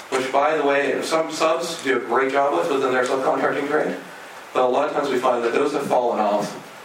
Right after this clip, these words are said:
We don't have the retraining of our, our people to do the work. They don't know what is a resilient detail.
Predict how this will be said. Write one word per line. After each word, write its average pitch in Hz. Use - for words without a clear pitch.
We 120
don't 156
have 165
the 131
retraining 135
of -
our, 113
our -
people 135
to 123
do 117
the 127
work. 135
They 131
don't 147
know 147
what -
is 117
a 120
resilient 120
detail. -